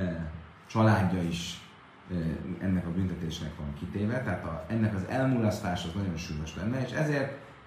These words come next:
a rabik azt mondták, hogy hát akkor nem leszünk ennyire szigorúak ezzel a felszántott temetővel, megengedjük, hogy, ö, ez az átvizsgálás megtörténjen.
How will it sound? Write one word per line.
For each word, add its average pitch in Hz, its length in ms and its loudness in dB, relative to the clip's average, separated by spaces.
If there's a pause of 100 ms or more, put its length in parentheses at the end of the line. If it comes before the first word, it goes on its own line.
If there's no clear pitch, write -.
(260)
a 110 80 0
rabik 139 260 4
azt 139 160 2
mondták, 123 320 2
hogy 117 80 -2
hát 110 120 0
akkor 110 140 0
nem 135 160 4
leszünk 110 320 2
ennyire 110 280 6
szigorúak 98 600 2 (400)
ezzel 98 200 2
a 92 60 4
felszántott 104 720 2
temetővel, 123 760 2 (280)
megengedjük, 110 840 6 (320)
hogy, 87 200 2
ö, 87 300 2
ez 92 140 0
az 98 60 0
átvizsgálás 90 760 -2
megtörténjen. 110 760 0